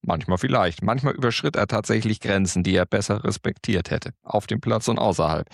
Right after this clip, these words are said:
Doch wenn wir heute auf seine Karriere zurückblicken, erkennen wir vor allem etwas anderes. René Higuita dachte Fußball anders.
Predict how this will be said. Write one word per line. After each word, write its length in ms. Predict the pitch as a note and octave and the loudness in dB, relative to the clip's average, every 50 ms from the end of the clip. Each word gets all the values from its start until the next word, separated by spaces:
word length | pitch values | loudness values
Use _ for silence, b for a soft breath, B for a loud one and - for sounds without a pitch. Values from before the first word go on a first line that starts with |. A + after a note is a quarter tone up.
| B B B B B B B B B | B B B B B B B B B
Doch 180 | - C3 A#2 G#2+ | -2 -2 0 0
wenn 160 | C3+ C#3 C#3 | 2 2 4
wir 240 | C3+ B2+ A2+ G2+ - | 4 2 2 2 0
heute 380 | C3 D3+ G3+ - - F#2+ - - | 0 0 2 2 2 0 0 -2
auf 120 | - - | -4 -4
seine 280 | - - G#2 G2 F#2+ F#2 | 0 2 2 2 2 0
Karriere 500 | - G2 F2+ F#2+ B2 - - B2 F2+ - | 0 0 0 0 0 0 0 0 -2 -4
zurückblicken, 640 | - - - - - - _ E2 E2 - - - - - _ _ _ - | -4 -4 -4 -4 -6 -6 _ -8 -8 -8 -8 -10 -14 -14 _ _ _ -10
erkennen 380 | - G2 - A2+ A2 A2+ A2 | -8 -4 0 2 2 2 2
wir 160 | G#2+ G#2 G2+ | 4 2 2
vor 240 | G2+ - - - - | 2 0 -2 -2 -2
allem 220 | - G#2 G#2+ G#2+ - | 0 0 0 0 -2
etwas 260 | - - G2+ G2 - | -2 -4 -2 -2 -2
anderes. 380 | - A#2 A2 F2+ - - - - _ _ B B B B B B B - | -2 -2 -2 -2 -4 -6 -10 -16 _ _ B B B B B B B -2
René 360 | - A2+ A#2 B2+ C#3 D3 - | 2 4 4 6 4 4 2
Higuita 460 | - - A2+ C3+ - - - - C3 A#2 - _ | 0 -4 -4 -2 -2 -2 0 -2 -2 -4 -4 _
dachte 360 | - B2 - - - - F2+ | -4 -4 -4 -4 -6 -6 -6
Fußball 420 | - - - - - - - - - | -6 -8 -12 -14 -8 -8 -8 -8 -8
anders. 380 | - - - - - - - | -10 -14 -16 -18 -18 -18 -18